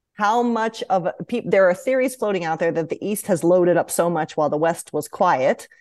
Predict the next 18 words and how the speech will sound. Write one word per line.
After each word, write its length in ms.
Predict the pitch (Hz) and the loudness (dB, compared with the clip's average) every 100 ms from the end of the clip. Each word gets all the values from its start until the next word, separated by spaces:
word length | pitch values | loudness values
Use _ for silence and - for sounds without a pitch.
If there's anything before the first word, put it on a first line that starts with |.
| _ _ _ _ _ _ _ _ _ | _ _ _ _ _ _ _ _ _
And 120 | 190 | 2
then 120 | 196 | 4
there 120 | 185 180 | 4 4
are 60 | |
theories 260 | 180 196 190 | 4 4 4
that 140 | 180 | 0
say, 180 | - 175 | 0 0
well, 140 | 160 165 | 0 -2
because 320 | 170 247 220 | 0 -2 -2
of 80 | 165 | 0
that, 180 | 190 | -2
the 60 | - | -2
East 240 | 196 208 | -6 -6
is 100 | 175 | -8
just 160 | 175 175 | -8 -4
gonna 160 | 180 160 | -2 0
eat 200 | 220 214 | 0 2
itself 600 | - - 147 120 220 - | 2 0 0 -2 -4 -12